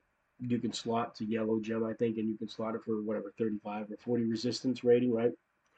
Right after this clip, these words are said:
To all the resistances. And I find it interesting that, um, you get, you know, you get built-in fire resistance, and magically you get all the other ones, just like a dragon. Anyways, luck of the gambler.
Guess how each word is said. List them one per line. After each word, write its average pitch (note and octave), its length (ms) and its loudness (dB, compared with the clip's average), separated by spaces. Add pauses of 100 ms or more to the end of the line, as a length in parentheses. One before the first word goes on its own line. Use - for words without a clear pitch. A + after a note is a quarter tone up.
(640)
To E3 100 4
all C3+ 200 10
the B2+ 80 8
resistances. A#2+ 720 0 (1000)
And A#2+ 140 2
I A#2 80 4
find A#2 340 2
it A2+ 100 4
interesting C3 640 4
that, A2+ 180 0 (200)
um, G#2 340 -10 (1000)
you B2 140 0
get, A#2+ 320 4
you B2+ 180 4
know, A2 60 4
you A2 180 2
get - 200 2
built-in D3+ 380 10
fire A2+ 240 0
resistance, G#2+ 480 -4
and G#2+ 220 0
magically A2+ 480 0
you G#2+ 120 2
get A2 220 0
all A#2 160 2
the A2+ 140 2
other B2+ 160 6
ones, G#2 400 -4 (500)
just G#2+ 260 -4
like A2 140 -4
a A#2+ 80 0
dragon. A#2 420 -2 (320)
Anyways, A2 380 0 (480)
luck C3+ 240 2
of C3 120 6
the B2+ 60 4
gambler. C3+ 520 8